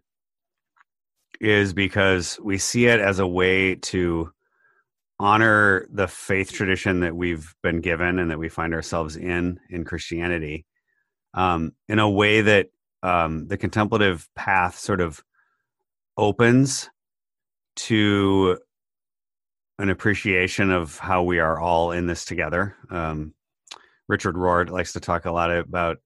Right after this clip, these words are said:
uh, as union, and one of the title of his books is Everything Belongs. So how do we, I think, um, part of what, maybe, maybe this is part of my,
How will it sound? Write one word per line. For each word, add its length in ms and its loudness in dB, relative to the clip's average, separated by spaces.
uh, 240 -6
as 260 -10
union, 480 0
and 200 -4
one 100 -2
of 80 -4
the 100 -4
title 280 -6
of 100 -6
his 140 -10
books 320 -6
is 180 -10
Everything 460 -8
Belongs. 600 -8
So 160 -4
how 120 2
do 120 4
we, 400 2
I 80 -4
think, 300 0
um, 480 -2
part 240 2
of 140 0
what, 300 2
maybe, 320 2
maybe 260 2
this 160 2
is 120 -8
part 200 0
of 120 0
my, 320 0